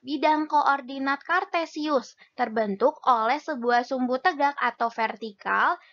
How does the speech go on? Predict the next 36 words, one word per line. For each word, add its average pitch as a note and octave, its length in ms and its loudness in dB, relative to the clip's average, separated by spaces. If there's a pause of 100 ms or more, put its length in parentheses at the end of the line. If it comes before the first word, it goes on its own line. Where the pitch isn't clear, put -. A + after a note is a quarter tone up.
(200)
yang F4 240 0
disebut D4 560 -6
sebagai A3+ 400 0
sumbu A3+ 400 -2
Y, C4+ 320 0
yang A3+ 320 -2
ini, D#4 160 0
co-friends, C4 720 0 (240)
dan A3 320 -2
sebuah A#3 480 2
sumbu C4 320 -2
mendatar A3 720 0
atau B3 320 -2
horizontal B3 960 0 (240)
yang D#4 320 -2
disebut D#4 480 -6
sebagai A3+ 480 -2
sumbu A3+ 320 -2
X, C4 320 2
yang G#3+ 240 -6
ini A3 240 -2
ya, D4 160 0
co-friends. D4 560 -2 (320)
Nah, C4+ 320 0
koordinat A#3 720 -2
titik A#3 320 -10
itu B3+ 240 -2
penulisannya C#4 800 0
adalah A#3+ 560 -2
sumbu A3 320 -4
X, C4+ 320 -2
koma, B3 320 0
sumbu A#3 320 -2
Y C4 240 0
seperti A3 560 -6
ini. B3+ 240 0